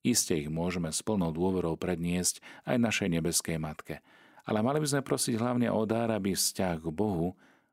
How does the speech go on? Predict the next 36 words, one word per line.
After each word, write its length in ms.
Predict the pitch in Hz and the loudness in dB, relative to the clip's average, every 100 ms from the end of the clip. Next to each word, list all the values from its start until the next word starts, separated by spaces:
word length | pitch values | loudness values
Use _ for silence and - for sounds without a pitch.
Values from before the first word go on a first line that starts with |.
| _ - | _ -4
bol 240 | 90 85 - | 0 0 -4
u 160 | 90 87 | -2 0
nás 560 | 101 123 143 135 - | 2 2 0 -2 -6
i 80 | - | -4
v 80 | 110 | -2
našich 320 | 107 107 92 | -2 -2 -2
rodinách 480 | 85 87 85 80 73 | 0 0 0 -2 -2
na 160 | 73 78 | -4 -4
prvom 320 | 78 78 76 | -4 -2 -2
mieste, 480 | 76 73 - 71 - - - - - | -4 -2 -4 -6 -14 -20 -20 -8 -2
aby 80 | |
sme 240 | 98 104 113 | 0 2 2
mali 160 | 107 | 2
záujem 400 | 87 117 127 101 | 2 2 2 0
počúvať, 500 | 82 123 - 131 85 | 0 0 2 2 2
čo 140 | 76 80 | 0 -2
nám 240 | 78 76 | -2 0
Boh 160 | 95 82 | 0 0
hovorí, 560 | 90 104 87 76 67 - _ _ _ _ _ _ _ - | 0 0 0 -2 -8 -18 _ _ _ _ _ _ _ -2
poznávať 760 | 143 131 120 78 73 76 - | 0 4 2 2 -2 -6 -8
a 80 | 87 | -6
potom 320 | 120 117 127 | -6 -2 -2
aj 80 | 117 | -2
plniť 260 | 110 107 98 | -2 -2 0
jeho 220 | 90 87 85 | 0 0 2
vôľu 400 | 85 90 80 - - - - _ | 2 4 2 -2 -14 -20 -20 _
a 80 | - | -6
tak 160 | - 82 | -4 -2
sa 160 | - | 0
otvárať 520 | 85 95 92 87 80 - | 0 -2 -2 0 -2 -4
pre 220 | 82 78 | -4 -2
jeho 120 | 78 | -4
pôsobenie 640 | 78 82 87 - 80 78 76 | -4 -4 -2 -2 -4 -6 -6
v 80 | |
našom 320 | 76 76 85 80 | -8 -8 -8 -8
živote. 480 | 73 78 78 78 | -6 -8 -8 -12